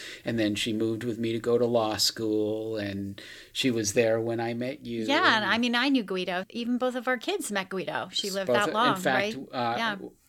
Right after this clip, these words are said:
Speaker 1: towards the end of her life, we
Speaker 2: Yeah, 'cause we
Speaker 1: started
Speaker 2: were in
Speaker 1: calling
Speaker 2: Ithaca
Speaker 1: her
Speaker 2: and, yeah.
Speaker 1: Beats, remember? Because
Speaker 2: Yeah,
Speaker 1: Riley couldn't
Speaker 2: Riley
Speaker 1: pro-,
Speaker 2: couldn't
Speaker 1: our
Speaker 2: pronounce.
Speaker 1: daughter couldn't pronounce.
Speaker 2: So many of our cats are named for our daughter's mispronunciation
Speaker 1: Yeah,
Speaker 2: of their
Speaker 1: so
Speaker 2: names. Yeah,
Speaker 1: Guido
Speaker 2: so Beats.
Speaker 1: became Beats,
Speaker 2: Right.
Speaker 1: and, uh, and then she moved with us from California to New
Speaker 2: To
Speaker 1: York
Speaker 2: New
Speaker 1: when I
Speaker 2: York,
Speaker 1: took
Speaker 2: yeah.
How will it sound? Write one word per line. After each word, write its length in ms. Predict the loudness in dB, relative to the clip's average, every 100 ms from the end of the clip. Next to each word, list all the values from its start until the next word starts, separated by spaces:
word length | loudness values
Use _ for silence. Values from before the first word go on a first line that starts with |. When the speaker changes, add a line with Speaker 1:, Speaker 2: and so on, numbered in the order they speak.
| _ -2
Speaker 1:
towards 260 | 2 2
the 120 | 2 2
end 120 | 2
of 60 | 0
her 80 | -2
life, 640 | -2 -2 -6 -12 -18 -20 -4
we 120 | 2
Speaker 2:
Yeah, 60 | 2
'cause 100 | 2
we 40 |
Speaker 1:
started 240 | 4 4 4
Speaker 2:
were 60 |
in 60 | 2
Speaker 1:
calling 260 | 0 0
Speaker 2:
Ithaca 140 | -2 0
Speaker 1:
her 160 | 0 -2
Speaker 2:
and, 160 | -2
yeah. 120 | -2 -2
Speaker 1:
Beats, 340 | -4 -12 -10
remember? 480 | -8 -8 -6 -6 -8
Because 340 | -10 -12 -8
Speaker 2:
Yeah, 180 | 0 2
Speaker 1:
Riley 140 | 2 0
couldn't 180 | 0 2
Speaker 2:
Riley 140 | 4
Speaker 1:
pro-, 60 | 2
Speaker 2:
couldn't 180 | 0 -2
Speaker 1:
our 60 |
Speaker 2:
pronounce. 240 | 0 4 4
Speaker 1:
daughter 240 | 4 2
couldn't 260 | 0 -4 -6
pronounce. 300 | -6 -2 8
Speaker 2:
So 160 | 10
many 220 | 12 12 10
of 100 | 10
our 100 | 6
cats 360 | 8 8 8
are 80 | 2
named 240 | 2 0
for 140 | 0 2
our 180 | 4 6
daughter's 400 | 6 6 4 -4
mispronunciation 960 | -8 -4 0 4 8 10 12 12 10
Speaker 1:
Yeah, 60 | 8
Speaker 2:
of 100 | 6
their 100 | 4
Speaker 1:
so 40 |
Speaker 2:
names. 340 | 2 0 -4 2
Yeah, 140 | 6
Speaker 1:
Guido 140 | 8 8
Speaker 2:
so 80 | 6
Beats. 220 | 4 2
Speaker 1:
became 220 | 0 -2
Beats, 600 | -2 -2 -2 -6 -8 -10 -6
Speaker 2:
Right. 80 | -4
Speaker 1:
and, 400 | -4 -4 -6 -4
uh, 380 | -4 -2 -4 -2
and 160 | 0
then 80 | 0
she 200 | 0 0
moved 400 | 2 4 2 0
with 180 | 0 2
us 460 | 4 2 -2 -4 -6
from 500 | -8 -2 0 0 -2
California 640 | -2 2 2 2 -2 -2 -2
to 140 | -4
New 100 | -2
Speaker 2:
To 80 | 2
Speaker 1:
York 180 | 2 2
Speaker 2:
New 140 | 0
Speaker 1:
when 100 | -4
I 40 | -6
Speaker 2:
York, 80 |
Speaker 1:
took 140 | -6 -2
Speaker 2:
yeah. 160 | 2